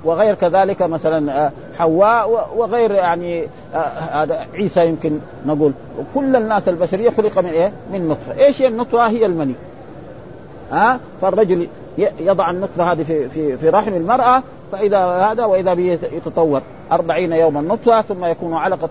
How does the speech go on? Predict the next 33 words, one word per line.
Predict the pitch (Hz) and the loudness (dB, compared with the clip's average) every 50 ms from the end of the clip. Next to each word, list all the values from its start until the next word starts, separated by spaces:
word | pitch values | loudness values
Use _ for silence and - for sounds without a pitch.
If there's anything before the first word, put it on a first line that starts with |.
| 170 | -4
بعد | 151 147 143 147 143 | -4 -4 -4 -2 -2
ذلك، | 147 147 190 208 214 214 | 0 2 4 4 4 2
ثم | 147 196 185 175 170 | 0 -4 -4 -2 -2
يكون | 165 160 - 190 170 | -2 0 0 -2 -2
مضغة | 160 160 185 - 151 156 156 170 | 0 -2 -2 -2 -2 -2 -2 -2
مثل | 165 165 156 156 147 143 170 | -2 -2 -4 -4 -2 2 2
ذلك، | - 220 233 233 226 - - - - - - - | 4 6 6 4 4 2 -4 -18 -18 -16 -10 -8
آه، | 175 180 | -8 -4
ثم | - - 196 180 | -2 -2 -2 0
يرسل | 180 190 180 - 185 165 | 0 0 0 0 2 2
إليه | 160 170 160 156 160 | 2 4 4 2 2
الملك | 151 156 185 208 214 | 2 2 2 2 2
فيؤمر | 208 - 175 180 196 165 175 165 | 2 2 2 2 2 0 0 2
بأربع | 156 160 151 170 175 156 160 151 156 | 2 2 2 2 2 2 0 0 0
كلمات: | 156 160 147 151 151 175 208 220 214 - | 0 0 0 2 2 2 2 2 2 0
بكتب | 175 156 175 170 - 151 | -2 -2 -2 -2 2 2
رزقه | 156 156 185 202 202 - 202 220 226 208 190 | 2 4 2 0 0 2 4 4 6 6 6
وأجله | 151 151 160 196 185 226 220 208 208 208 | 6 6 6 4 4 4 4 4 4 4
وعمله | 180 165 147 156 190 208 208 202 190 190 175 | 4 4 4 2 0 0 0 2 2 2 2
وشقي | 160 156 156 165 156 - 196 226 226 220 - - | 2 2 0 0 -4 -4 -4 -4 -2 -2 -2 -2
أو | 170 156 | -4 -4
سعيد. | - 147 135 135 - - - - - - | -2 -2 -4 -4 -4 -8 -12 -16 -10 -2
ولذلك | - 202 196 196 180 170 156 208 202 185 175 | 0 2 4 4 4 4 4 4 4 4 4
جاء | 151 170 202 185 | 2 2 2 4
فيها: | 160 175 165 139 - - - - - - | 4 4 2 0 0 -4 -12 -10 -4 -2
"أفرأيتم | 170 185 180 185 185 180 226 240 233 - 226 202 | 0 0 2 2 2 4 4 4 4 2 0 0
ما | 196 196 196 190 | 2 2 0 2
تمنون | 190 - 185 175 180 180 170 143 - - | 2 0 -2 -2 -2 -2 -4 -4 -4 -4
أأنتم | 156 175 202 233 247 240 240 220 | -2 0 0 0 0 2 0 2
تخلقونه | 208 214 208 - - 180 190 175 160 202 208 202 190 180 185 156 165 | 2 2 0 0 0 -2 -4 -2 0 0 0 2 2 2 2 2 2
أم | 170 170 | 0 0
نحن | 180 170 170 170 160 | -2 -4 -2 -4 -4
الخالقون؟ | 156 147 - 160 147 139 139 135 139 131 | -4 -2 0 0 2 0 0 -2 -4 -6